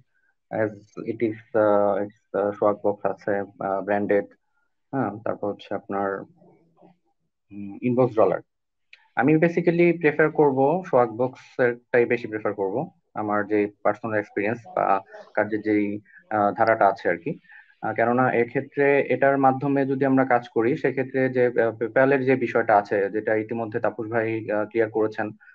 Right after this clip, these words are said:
আপনারা, আহ, ইতিমধ্যে ধারণা পেয়েছেন ওনার কাছ থেকে। আর PayPal-এর যে বিষয়টা হচ্ছে যে, উম, আমাদের কিছু, আহ, trusted যে source যারা আছে, যে first of all নতুন যারা আছে তারা তো definitely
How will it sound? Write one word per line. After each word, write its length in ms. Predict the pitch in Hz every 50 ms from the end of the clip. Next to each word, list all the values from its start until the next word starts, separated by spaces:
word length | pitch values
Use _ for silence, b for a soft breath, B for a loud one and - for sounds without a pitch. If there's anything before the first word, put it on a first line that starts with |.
| b b -
আপনারা, 500 | 110 104 101 - 113 110 107 107 110 110
আহ, 340 | 104 104 - 107 104 104 104
ইতিমধ্যে 380 | 110 107 - 120 117 110 113
ধারণা 220 | 110 110 107 113 117
পেয়েছেন 340 | 113 131 127 123 - 113
ওনার 160 | 110 107 107 101
কাছ 140 | 101 101 -
থেকে। 240 | - 95 95 110 160 - B B B B B B B B
আর 180 | 101 104 101
PayPal-এর 360 | 98 - 120 120 139 139 147 143
যে 80 | 147
বিষয়টা 300 | 135 143 - 156 156 156
হচ্ছে 200 | 151 151 - 143
যে, 360 | 139 139 135 131 131 131 127
উম, 580 | - - 120 117 117 117 117 117 117 117 113 - -
আমাদের 320 | 117 123 127 127 151 151 143
কিছু, 480 | 151 151 - 151 147 147 147 143 -
আহ, 320 | 123 117 113 113 113 113 110 113 - _ -
trusted 400 | - 151 139 - - 175 165 151
যে 120 | 156 156
source 300 | 156 - 135 113 104 104 -
যারা 180 | - 113 107 107
আছে, 160 | 107 - 107
যে 100 | 107 110
first 240 | 107 123 120 - - 156
of 60 | -
all 120 | 160 151
নতুন 300 | 139 135 131 135 156 151
যারা 200 | 139 139 135 131
আছে 160 | 131 131 139
তারা 180 | 127 131 123 123
তো 100 | - 131
definitely 640 | 135 131 - 120 120 123 131 131 131 131 135 131 131